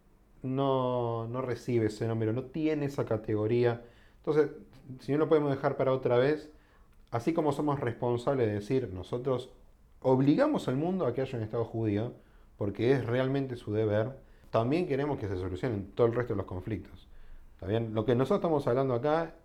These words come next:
es que está claro que el sionismo es una búsqueda legítima, que nadie puede negar hoy, realmente, dos mil veinte, nadie puede negar que la búsqueda del pueblo judío para tener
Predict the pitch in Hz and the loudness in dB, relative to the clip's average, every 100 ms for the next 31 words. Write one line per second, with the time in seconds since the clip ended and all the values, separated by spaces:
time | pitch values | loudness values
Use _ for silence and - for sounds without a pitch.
0 | - 151 - 117 170 - - 123 123 151 | -6 -6 -2 -2 -2 -6 -6 -6 0 0
1 | 143 - 107 - 113 135 135 117 107 107 | 0 0 -2 -2 -6 -4 -6 -6 -4 -4
2 | 127 - 113 85 82 - 82 80 80 - | -4 -4 -4 -6 -10 -10 -12 -12 -14 -18
3 | - - - - - 104 139 165 143 135 | -20 -20 -20 -20 -6 -2 2 4 4 6
4 | 139 110 92 98 117 123 - - - - | 6 4 0 2 2 2 -4 -16 -10 8
5 | 127 104 92 82 - - - 110 135 127 | 10 10 6 -2 -10 -18 -8 0 2 2
6 | 104 90 82 85 82 98 107 143 139 120 | 0 -2 -6 -8 -6 -4 0 0 2 2
7 | 135 131 101 85 - - - - 170 180 | 2 -2 -4 -6 -12 -20 -20 -16 -8 -2
8 | 196 139 123 120 110 117 120 110 98 104 | 0 2 2 2 2 2 0 0 2 4
9 | 131 - 110 101 98 120 110 110 98 90 | 2 2 0 0 2 2 2 0 0 0
10 | 92 92 110 113 | -2 -4 0 0